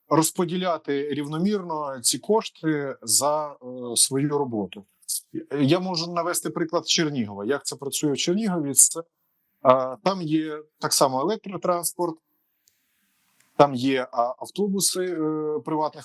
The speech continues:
перевізників. Вони підключені, е, тобто вони збирають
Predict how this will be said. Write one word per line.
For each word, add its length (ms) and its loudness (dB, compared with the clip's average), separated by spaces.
перевізників. 680 -4
Вони 220 6
підключені, 800 -4
е, 240 -6
тобто 200 -2
вони 180 4
збирають 640 -4